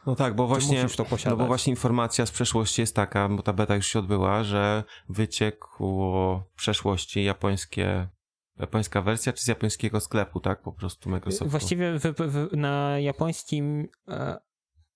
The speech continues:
Speaker 2: sklepie Xbox Live pojawiła się do ściągnięcia beta Destiny dwa, która miała się pojawić oczywiście odpowiednio, e, wcześniej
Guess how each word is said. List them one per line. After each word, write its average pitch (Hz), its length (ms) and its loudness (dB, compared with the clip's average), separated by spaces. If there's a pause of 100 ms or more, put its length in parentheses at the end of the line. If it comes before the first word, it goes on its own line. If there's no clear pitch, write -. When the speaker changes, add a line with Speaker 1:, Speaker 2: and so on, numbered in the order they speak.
(180)
Speaker 2:
sklepie - 360 -2
Xbox 127 500 -2
Live 135 320 -2
pojawiła 139 480 0
się 131 380 -2
do 135 80 -2
ściągnięcia 139 420 -2
beta 113 440 -2 (200)
Destiny 110 380 0
dwa, 117 300 -2 (280)
która 123 200 0
miała 123 200 2
się - 120 -8
pojawić 123 400 0
oczywiście 123 400 -2
odpowiednio, 120 720 -2 (600)
e, 117 640 0
wcześniej 110 720 -2